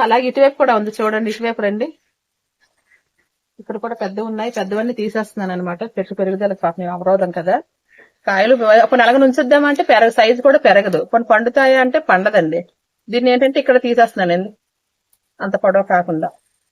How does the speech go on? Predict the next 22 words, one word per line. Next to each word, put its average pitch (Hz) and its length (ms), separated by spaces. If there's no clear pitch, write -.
అబ్బా, 190 280
ఎంత 175 200
ఆనందంగా 214 500
ఉందో. 208 240
ఇలా 220 180
తీసేస్తూ 233 400
ఇదిగోండి, 220 360
ఇక్కడ 226 200
ఒక 226 140
రెండు 208 220
ఉన్నాయి, 208 360
ఇది 214 160
కూడా 214 200
తీసేస్తున్నాను. 185 440
ఇదిగో 202 220
కొత్త 202 120
చిగురు 226 220
ఉంది 202 140
కదా, 226 160
దానికి 202 280
బలం 185 240
సరిపోతుంది 170 460